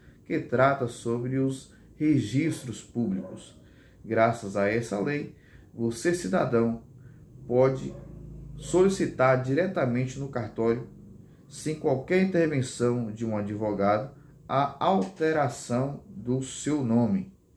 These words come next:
Para tanto, basta dirigir ao cartório e apresentar um requerimento,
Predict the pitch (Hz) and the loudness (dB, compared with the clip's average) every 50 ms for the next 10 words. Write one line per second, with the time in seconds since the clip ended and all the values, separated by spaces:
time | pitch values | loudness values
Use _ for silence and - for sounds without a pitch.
0 | - _ _ - - 123 127 123 117 - - 123 131 151 156 - - - _ _ | -20 _ _ -4 0 2 2 2 2 0 0 0 0 0 0 -4 -10 -18 _ _
1 | _ _ _ - - 113 120 127 - 123 117 120 120 113 107 104 101 127 139 151 | _ _ _ -6 0 2 2 2 2 -2 -2 0 0 2 0 0 0 0 0 0
2 | 151 - 190 185 190 - 127 131 135 - - - - - - - - - 135 135 | 0 0 0 0 2 2 2 2 2 0 -6 -10 -18 -20 -20 -18 -8 -2 0 0
3 | 127 131 131 135 135 131 135 120 - - - 113 120 120 120 123 - - _ _ | 0 2 2 2 2 4 2 -2 -2 -2 0 2 2 2 2 -2 -8 -16 _ _
4 | _ - - - 156 147 143 127 127 - 123 120 120 113 104 107 113 120 131 135 | _ -18 -12 -8 -4 -2 -2 0 0 0 0 0 0 0 -2 0 0 0 0 -2
5 | 135 - - | -6 -12 -20